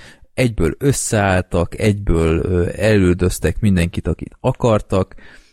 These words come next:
és akkor kicsit, mintha a filmesek is rájöttek volna erre, hogy hú, gyerekek, ez túl olajoz-, olajozottan ment,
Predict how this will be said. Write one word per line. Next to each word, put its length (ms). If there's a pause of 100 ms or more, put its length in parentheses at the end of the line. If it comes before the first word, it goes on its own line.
és 200
akkor 340
kicsit, 380
mintha 240
a 40
filmesek 560
is 140
rájöttek 460
volna 240
erre, 140
hogy 160
hú, 160
gyerekek, 420
ez 100
túl 220
olajoz-, 440
olajozottan 760
ment, 320